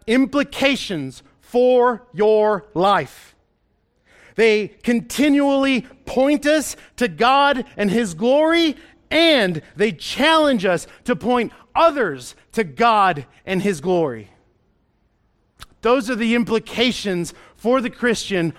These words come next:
on Christ's teaching. They point you to Jesus, or they challenge you to point others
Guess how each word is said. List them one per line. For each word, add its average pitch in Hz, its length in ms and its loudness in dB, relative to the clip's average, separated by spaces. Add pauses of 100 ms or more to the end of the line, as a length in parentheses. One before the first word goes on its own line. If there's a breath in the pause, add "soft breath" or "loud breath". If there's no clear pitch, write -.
on 185 220 -2
Christ's - 640 -6 (280 soft breath)
teaching. 113 500 -12 (1040)
They 165 100 -2
point 240 560 -2
you 277 420 2
to 277 180 -2
Jesus, 269 760 0 (1500)
or 131 120 -8
they 127 100 -8
challenge 170 420 -2
you 160 80 -4
to 143 80 -4
point 147 280 -6
others 127 480 -6